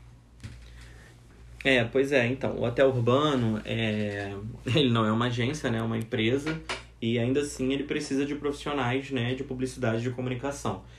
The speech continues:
E é isso que eu acho mais legal, assim, no, no, no mercado de trabalho, é, da publicidade. Você vê várias empresas por aí que têm áreas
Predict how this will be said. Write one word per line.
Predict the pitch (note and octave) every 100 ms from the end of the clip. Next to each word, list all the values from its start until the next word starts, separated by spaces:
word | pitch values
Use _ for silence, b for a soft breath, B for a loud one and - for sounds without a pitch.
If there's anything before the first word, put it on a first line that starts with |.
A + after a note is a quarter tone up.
| b b
E | B2+ A#2+ B2 A#2+
é | - C3
isso | C#3 E3+ -
que | D#3+
eu | D3
acho | D3+ -
mais | D3+ C3+ C#3 E3
legal, | E3 E3+ C3+ A#2 A#2 A2
assim, | A2+ - A2+
no, | A2+ A2
no, | A2+ A2+ A2 A2 -
no | A2+
mercado | A2+ A2+ A#2 A#2
de | A#2 -
trabalho, | B2 A#2 A2 A2+ A#2+ B2+ B B B
é, | - A2+ A2+ A2+
da | A#2
publicidade. | A#2 C3 C3+ C3+ C#3 A2 G2 G2+ G2 - -
Você | A#2 A2+ C#3+
vê | B2 A#2 A#2 C#3 -
várias | B2 C3+ E3 E3+ D3+
empresas | C3+ C3 B2+ B2
por | - C3
aí | A#2 A2+ B2 B B -
que | - C3+
têm | - D3+ F#3
áreas | C3+ A#2+ A2+ G#2 G#2+ -